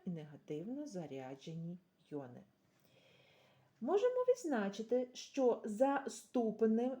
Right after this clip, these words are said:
дисоціації тільки, е, морошина кислота є електролітом середньої сили. Усі інші карбонові кислоти належать до слабких електролітів.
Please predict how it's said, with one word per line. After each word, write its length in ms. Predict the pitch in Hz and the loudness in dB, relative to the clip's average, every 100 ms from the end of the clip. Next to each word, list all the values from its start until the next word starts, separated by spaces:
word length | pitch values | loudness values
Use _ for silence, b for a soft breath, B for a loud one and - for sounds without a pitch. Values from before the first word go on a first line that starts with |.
| - | -4
дисоціації 1120 | 247 254 - 262 254 262 269 285 285 294 - - _ _ | -4 -4 -2 2 4 2 -2 -4 -2 -2 -4 -14 _ _
тільки, 680 | - 277 311 294 - 285 311 302 B B B B _ | 0 2 4 0 0 2 2 -2 B B B B _
е, 200 | - 220 | 4 6
морошина 680 | 226 269 330 - 302 277 220 | 8 6 4 2 2 4 4
кислота 840 | 214 208 - 190 - 214 202 302 320 - | 2 0 0 -2 -2 -2 -2 -4 -8 -6
є 440 | 202 190 226 214 - | -4 2 4 4 4
електролітом 800 | 214 202 202 214 190 202 220 320 - | 4 4 6 6 6 4 0 -4 -6
середньої 920 | - 220 175 165 165 170 185 185 196 202 | -2 2 4 4 2 0 -2 -4 -8 -12
сили. 500 | - - 175 139 - _ b b b b | -10 -2 0 0 -6 _ b b b b
Усі 280 | - 294 - 508 - | 0 2 2 -2 4
інші 800 | 294 240 202 190 - 220 240 - | 8 10 8 6 0 -6 -6 -6
карбонові 680 | - 247 220 247 247 247 247 | 2 4 6 6 6 4 0
кислоти 760 | 247 262 - 247 254 262 302 - - | -2 -6 -2 2 4 2 -4 -4 2
належать 880 | 196 190 180 175 175 214 302 294 - - | 4 6 4 4 2 0 -2 -6 -10 -14
до 460 | 151 196 202 - - - | 2 6 8 6 0 -14
слабких 1160 | - - 214 190 185 - - 180 180 247 - _ b b b _ | -14 0 4 4 0 -8 -2 2 2 0 -6 _ b b b _
електролітів. 1160 | 190 185 175 190 202 226 220 202 180 160 - 147 | 2 4 4 2 0 2 2 2 -2 -6 -10 -10